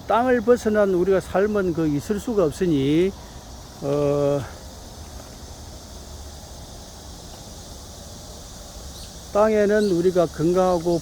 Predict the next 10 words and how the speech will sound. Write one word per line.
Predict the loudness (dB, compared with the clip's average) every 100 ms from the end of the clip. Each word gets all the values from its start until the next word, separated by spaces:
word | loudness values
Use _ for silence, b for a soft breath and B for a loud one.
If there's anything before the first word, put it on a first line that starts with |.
| 0
복이가 | 0 0 4 2
되는 | 2 2 2 4
요 | 4 2
자리를 | 4 4 4 4 4 2 2
나눌 | 2 2 0
수가 | -2 0 0
있습니다. | 0 0 2 2 2
이제 | 0 0 0
저 | 0 -2 0
길홍, | 6 8